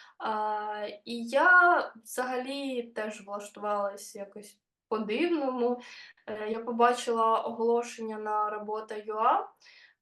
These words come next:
е, про те, що там шукались взагалі, ем, по-моєму, чи конструктор, е, гітар, чи щось таке.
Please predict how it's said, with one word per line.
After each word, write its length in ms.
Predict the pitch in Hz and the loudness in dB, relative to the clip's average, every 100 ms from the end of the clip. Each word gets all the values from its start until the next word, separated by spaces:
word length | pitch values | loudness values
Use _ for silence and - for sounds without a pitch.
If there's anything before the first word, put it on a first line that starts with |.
| - | -16
е, 100 | 214 - | -16 -10
про 680 | 233 226 254 262 262 254 247 247 | 2 4 6 6 4 4 2 0
те, 140 | 240 247 | 0 0
що 180 | - | -2
там 200 | 240 240 | -6 -6
шукались 760 | 240 233 226 247 262 277 262 254 | -4 -6 0 0 2 2 2 0
взагалі, 680 | 220 226 233 233 240 220 208 202 - - | -6 -4 -2 -2 -2 -2 -4 -6 -10 -14
ем, 580 | 202 202 196 196 196 - - _ _ _ _ | -12 -10 -12 -12 -12 -14 -20 _ _ _ _
по-моєму, 380 | 208 214 214 208 | -6 -4 -4 -6
чи 140 | - | -8
конструктор, 1040 | 302 285 277 - - 233 285 277 - 226 214 | -2 -2 -2 -4 0 2 0 -4 -6 -6 -4
е, 480 | 208 208 202 202 202 | -6 -6 -8 -10 -10
гітар, 640 | 208 208 - 208 202 196 | -10 -10 -2 0 0 -2
чи 140 | - 233 | -6 -8
щось 320 | 233 262 - | -6 -8 -6
таке. 560 | 240 233 233 226 220 | -4 -4 -2 0 0